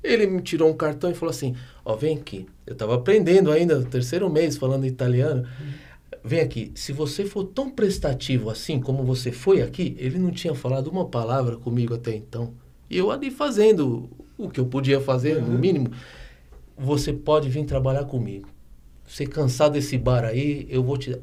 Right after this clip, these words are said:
Speaker 1: E ali eu comecei a minha vida, que depois eu continuei nos Estados Unidos com a mesma profissão, que era carpintaria.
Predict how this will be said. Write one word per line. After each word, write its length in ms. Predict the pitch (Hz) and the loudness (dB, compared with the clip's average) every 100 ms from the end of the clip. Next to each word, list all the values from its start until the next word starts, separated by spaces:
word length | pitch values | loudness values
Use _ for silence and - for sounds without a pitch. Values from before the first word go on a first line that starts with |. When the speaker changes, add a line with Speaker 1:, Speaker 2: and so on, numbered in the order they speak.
| - | -6
Speaker 1:
E 140 | 160 | 0
ali 760 | 151 143 147 151 185 202 202 - | 0 2 0 2 2 0 -4 -8
eu 120 | 147 | -8
comecei 520 | 147 151 147 127 135 131 | -6 -2 -2 -2 -2 0
a 40 | |
minha 220 | 131 123 | 0 0
vida, 320 | 120 139 185 - - - - - | 0 -2 -2 -6 -8 -14 -18 -8
que 100 | 147 | 0
depois 360 | 151 147 165 | 0 2 0
eu 60 | 170 | 0
continuei 480 | 170 175 - 165 180 | 0 -2 -2 0 2
nos 140 | 156 | 2
Estados 220 | 127 135 127 | 2 2 2
Unidos 240 | 131 170 | 2 -2
com 100 | - | -2
a 40 | 165 | 0
mesma 240 | 196 208 | 2 2
profissão, 480 | 202 180 - 131 123 - - - - | 0 -2 -2 -2 -4 -6 -16 -20 -8
que 80 | - | -2
era 100 | 151 | 0
carpintaria. 1160 | 147 180 190 190 190 202 202 202 180 190 180 127 | 0 0 0 0 -4 -2 2 4 4 2 0 -2